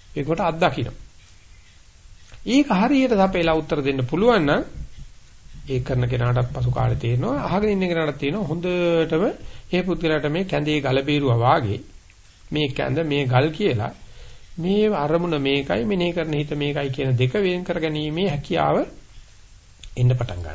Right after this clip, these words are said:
මේක ඉතාමත්ම වැදගත් භාවනාවට පෙළඹෙ ඉතාම වැදගත්ම අවස්ථාව කියලා කියයි. හැබැයි බොහෝම බාලාංශ පන්තියක්. තාම විපස්සනාවට සුදුසුකම් ලැබලවත් නැහැ. ඉස්සර තිබුණු අපේ ඉස්කෝලේ යන කාලේ තිබුණු තමයි බාලාංශ පන්තිය කියන එක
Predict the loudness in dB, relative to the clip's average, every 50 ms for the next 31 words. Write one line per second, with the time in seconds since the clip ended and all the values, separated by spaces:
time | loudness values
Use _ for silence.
0 | -10 -4 -2 0 2 2 2 0 -2 -2 -2 0 2 4 4 4 6 4 4 4
1 | 2 0 -2 -2 -2 0 0 2 2 2 2 0 0 -2 -6 -12 -12 -14 -14 -12
2 | -2 0 2 4 4 4 4 4 2 2 2 2 2 2 2 4 2 2 2 2
3 | 4 4 4 4 2 0 0 0 0 2 2 4 4 4 4 4 0 -2 -2 0
4 | 2 2 0 0 0 -2 -2 0 -2 -2 -4 -6 -4 -4 -4 -2 -2 -2 -4 -6
5 | -10 -12 -6 -4 -2 0 2 2 2 2 0 0 0 2 2 2 2 2 2 2
6 | 2 2 2 2 2 0 -2 -4 -8 -8 -8 -6 -6 -6 -8 -10 -12 -14 -14 -14
7 | -16 -16 -16 -16 -18 -18 -20 -20 -20 -20 -20 -20 -20 -20 -20 -20 -20 -20 -20 -20
8 | -20 -20 -20 -20 -20 -20 -20 -20 -20 -20 -20 -16 -14 -10 -4 0 2 2 4 4
9 | 4 4 2 0 0 0 0 0 2 2 2 2 0 -2 -2 -4 -4 -4 -2 -2
10 | -2 -2 0 2 4 4 4 4 4 2 2 2 0 -2 -2 -6 -6 -6 -6 -8
11 | -10 -10 -12 -12 -14 -14 -18 -20 -20 -20 -20 -20 -20 -20 -20 -18 -16 -6 -2 -2
12 | 0 2 2 2 2 2 2 2 2 0 2 2 0 0 2 2 2 0 0 0
13 | 0 2 4 4 4 4 4 2 2 2 4 4 4 2 2 2 0 2 4 6
14 | 8 8 8 6 6 4 2 2 0 -2 0 -2 -2 -2 -4 -4 -2 -2 -2 -2
15 | -4